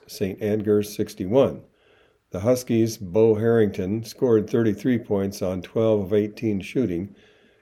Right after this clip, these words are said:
as N P <laughs> North Nashua Plainfield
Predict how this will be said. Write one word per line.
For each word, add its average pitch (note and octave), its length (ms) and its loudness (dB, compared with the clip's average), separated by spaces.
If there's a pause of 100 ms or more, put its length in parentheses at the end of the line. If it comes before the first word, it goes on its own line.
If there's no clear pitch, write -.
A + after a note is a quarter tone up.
(120)
as F#2+ 680 -4 (1500)
N G#2+ 360 2
P A#2 420 -2
<laughs> - 40 -10
North B2 380 2
Nashua A#2+ 440 2
Plainfield G#2+ 760 -2